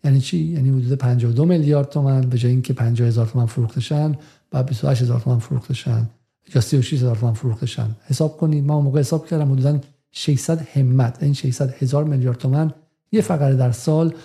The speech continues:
به این دونه درشتای، اه، دولتی و نیمه دولتی ضربه اومد و فشار اومد. ما گفتیم که اینها رسانه دارن، نه رسانهٔ فکستانی مثل جدال،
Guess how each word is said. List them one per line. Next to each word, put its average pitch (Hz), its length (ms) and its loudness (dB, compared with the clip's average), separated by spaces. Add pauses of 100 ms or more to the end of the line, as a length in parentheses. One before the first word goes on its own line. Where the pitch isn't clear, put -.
(220)
به 147 80 2
این 156 300 2
دونه 139 260 2
درشتای، 147 760 2 (440)
اه، 113 560 0 (340)
دولتی 127 440 6
و 135 40 4
نیمه 127 180 4
دولتی 123 600 0 (320)
ضربه 127 340 4
اومد 117 300 0
و 123 40 0
فشار 131 320 -2
اومد. 113 220 -4 (440)
ما 143 180 -2
گفتیم 139 400 0
که 151 100 -4
اینها 131 400 2 (640)
رسانه 123 320 2
دارن، 113 260 -4
نه 143 260 0
رسانهٔ 113 400 0
فکستانی 113 560 -2
مثل 110 200 0
جدال، 110 300 0